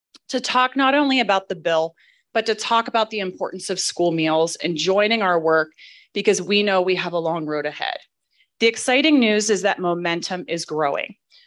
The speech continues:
We just last week, Governor Evers put forward a budget proposal that would provide additional money,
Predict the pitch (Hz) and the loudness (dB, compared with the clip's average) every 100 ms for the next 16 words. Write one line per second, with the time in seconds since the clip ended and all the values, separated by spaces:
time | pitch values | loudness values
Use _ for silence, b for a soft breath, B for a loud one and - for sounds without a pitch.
0 | b - 208 214 208 - - 226 226 240 | b -2 2 2 -2 -10 -2 0 0 0
1 | 240 254 - 214 214 190 185 185 185 180 | 0 0 -6 -6 -2 -2 -2 -4 -4 -4
2 | 202 208 - 202 - 180 180 170 170 196 | -4 -4 -6 -4 0 2 2 0 0 -2
3 | 202 226 220 185 165 175 196 - _ _ | -4 -6 -2 -2 0 0 -2 -6 _ _
4 | _ - 202 208 208 226 202 214 202 196 | _ -2 0 0 -2 -4 -2 0 0 0
5 | 202 - 214 220 208 185 185 226 285 | -2 0 0 0 0 -2 0 -2 -4